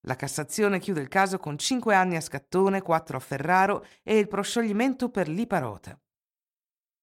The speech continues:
Il Tribunale di Perugia si è espresso a favore dei procuratori romani indagati perché il fatto non sussiste, così come il C S M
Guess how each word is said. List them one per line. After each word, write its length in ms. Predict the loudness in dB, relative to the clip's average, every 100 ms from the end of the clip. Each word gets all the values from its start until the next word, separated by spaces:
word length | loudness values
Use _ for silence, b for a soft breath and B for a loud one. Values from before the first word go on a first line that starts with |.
| _ _ _ _ -2
Il 180 | 0 2
Tribunale 440 | 2 4 4 4
di 100 | 0
Perugia 440 | 0 -2 0 -2
si 140 | -2 -4
è 40 |
espresso 460 | -6 -2 0 0 -2
a 40 |
favore 360 | -2 0 2 2
dei 100 | 0
procuratori 580 | -4 -4 -4 -2 -2 0
romani 300 | 0 0 2
indagati 640 | -2 0 2 0 -2 -10 b b
perché 240 | -6 -2 -2
il 80 |
fatto 440 | 0 2 0 0 0
non 240 | 2 2
sussiste, 800 | 0 -4 -4 -6 -6 -6 -8 -10 _
così 380 | -4 -2 -2
come 240 | -2 -4 -6
il 80 | -6
C 240 | -2 -2
S 180 | -2 -2
M 380 | 0 2 2